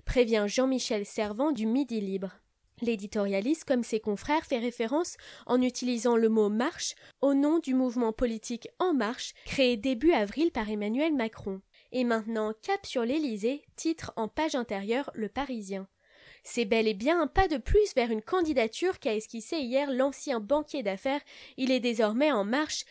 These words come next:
reconnaît Laurent Baudin pour l'Alsace. En marche vers l'Élysée, écrit Dominique Garot dans La Charente Libre.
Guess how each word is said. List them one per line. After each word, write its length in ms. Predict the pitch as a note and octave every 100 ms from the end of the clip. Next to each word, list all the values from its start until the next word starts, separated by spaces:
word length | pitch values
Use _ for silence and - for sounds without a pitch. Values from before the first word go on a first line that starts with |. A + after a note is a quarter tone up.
| - A#3
reconnaît 520 | B3 A#3+ B3+ A#3 G#3+
Laurent 300 | A#3+ C#4 D#4
Baudin 400 | A3 G#3+ C4 D4+
pour 220 | - G3+
l'Alsace. 580 | G#3 G3+ G#3+ D#4 - - - - -
En 140 | A#3 A#3
marche 320 | A#3 A#3 -
vers 220 | G#3+ G#3
l'Élysée, 560 | A#3 D#4 A#3 B3+ E4+ -
écrit 320 | A3 - A#3+
Dominique 520 | G#3 B3+ B3+ A#3 G3+
Garot 360 | F#3+ G#3+ G#3 D4
dans 140 | B3
La 140 | G3+ F#3
Charente 440 | - C#4 C#4 -
Libre. 360 | F#3 F#3 F#3